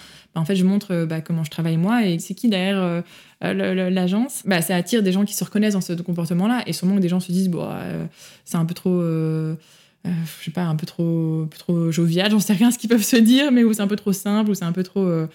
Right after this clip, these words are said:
euh, c'est pas sérieux, j'en sais rien, voilà. » Mais du coup, moi, ces gens-là, j'ai pas forcément envie de travailler avec eux et au contraire, je suis contente d'attirer, euh,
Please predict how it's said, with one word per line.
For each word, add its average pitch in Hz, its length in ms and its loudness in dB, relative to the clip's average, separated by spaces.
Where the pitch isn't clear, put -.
euh, - 380 -4
c'est 185 100 -8
pas 180 100 -2
sérieux, 180 360 2
j'en 190 100 0
sais 165 140 -4
rien, 170 240 0
voilà. » 202 320 -2
Mais 190 300 2
du 175 80 0
coup, 233 120 0
moi, 214 100 4
ces 190 120 -2
gens-là, 180 200 0
j'ai 190 100 0
pas 175 180 -4
forcément 175 260 0
envie 180 60 -2
de 180 40 -8
travailler 175 220 -2
avec 160 180 -4
eux 226 100 2
et 208 80 2
au 170 60 -2
contraire, 175 320 -4
je - 60 -6
suis 185 100 -8
contente 180 240 -2
d'attirer, 175 440 -2
euh, 165 200 -4